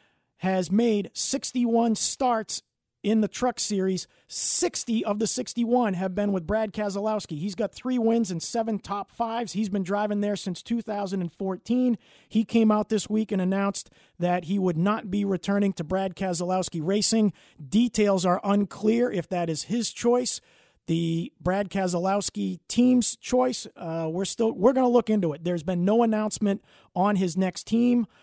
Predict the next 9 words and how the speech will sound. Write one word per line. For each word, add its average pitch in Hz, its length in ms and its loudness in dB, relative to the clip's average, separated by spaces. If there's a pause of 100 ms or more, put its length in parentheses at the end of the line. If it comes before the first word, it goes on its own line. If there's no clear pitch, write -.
(140)
or 214 240 6
where 208 300 2
he 202 260 -2
is 190 140 0
going 196 480 2
next 190 420 -4
year. 175 380 -2 (300)
Meanwhile, 180 720 2 (240)
his 196 320 2